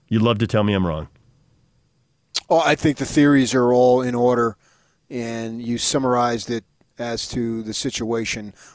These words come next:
Speaker 2: Whether I agree with it or not is a whole nother story, but the theories and the basic outline that you proposed or that you just authored, that's reality.
Speaker 1: D J and P K, it's ninety-seven five at twelve eighty The Zone.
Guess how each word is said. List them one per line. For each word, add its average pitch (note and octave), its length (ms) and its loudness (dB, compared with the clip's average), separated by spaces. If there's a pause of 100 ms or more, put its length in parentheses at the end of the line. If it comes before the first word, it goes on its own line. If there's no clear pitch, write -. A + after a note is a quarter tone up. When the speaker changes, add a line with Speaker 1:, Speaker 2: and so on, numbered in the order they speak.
Speaker 2:
Whether B2+ 280 2
I A#2 100 0
agree B2 280 0
with C3 180 2
it A#2 80 -2
or A2 120 -4
not A2 240 -6
is A2 120 -6
a A#2 60 -4
whole B2 160 -2
nother A2+ 220 -6
story, A2 580 0 (300)
but A#2 100 -2
the A#2 100 -6
theories C3 600 2
and A#2 440 -8
the G#2+ 80 -10
basic B2 380 -4
outline A#2 480 -6
that G#2+ 220 -10
you - 80 -12
proposed A2 840 -2
or A2+ 160 -6
that G2+ 220 -10
you G#2+ 60 -16
just G#2 300 -10 (240)
authored, A2 460 0 (500)
that's A2 320 -6
reality. F#2+ 600 -8 (800)
Speaker 1:
D G#3 140 2
J A#3 160 4
and G#3 100 2
P A#3+ 160 4
K, G3+ 220 4
it's - 100 0
ninety-seven F#3+ 440 4
five F#3+ 320 4
at A#2 60 0
twelve D3 220 4
eighty D3+ 160 4
The C#3+ 100 4
Zone. C#3 300 2